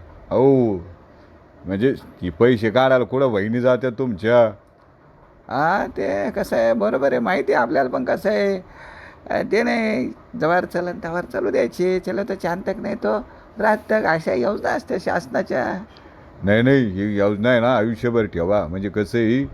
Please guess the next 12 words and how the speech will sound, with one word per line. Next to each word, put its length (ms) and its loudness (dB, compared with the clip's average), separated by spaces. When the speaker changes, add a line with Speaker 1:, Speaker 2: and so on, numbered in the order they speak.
Speaker 1:
आपल्याला, 500 2
म्हणजे, 380 0
आपण 360 0
बी 100 2
कायमस्वरूपी 760 2
आयुष्यभर 760 0
पण, 260 0
अ, 200 0
मुख्यमंत्री 720 0
राहू, 240 4
पंतप्रधान 720 -2
राहू. 160 -4